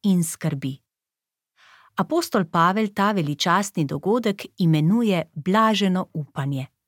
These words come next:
Pismo Titu, drugo poglavje, trinajsta vrsta. Kakšno upanje! Jezus Kristus se bo vrnil. Smrt ne bo imela zadnje besede,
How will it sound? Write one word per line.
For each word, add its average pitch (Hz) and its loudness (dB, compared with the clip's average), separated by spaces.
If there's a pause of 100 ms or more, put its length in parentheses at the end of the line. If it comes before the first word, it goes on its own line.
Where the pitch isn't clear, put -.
(380)
Pismo 151 -2
Titu, 220 -4 (280)
drugo 269 -2
poglavje, 147 -2
trinajsta 156 -2
vrsta. 135 -6 (1000)
Kakšno 247 2 (140)
upanje! 135 -4 (1000)
Jezus 226 0
Kristus 175 -2
se - -2
bo 143 -2
vrnil. 139 -4 (600)
Smrt - 0 (100)
ne 202 4
bo 247 2
imela 143 2
zadnje 139 -2
besede, 135 -4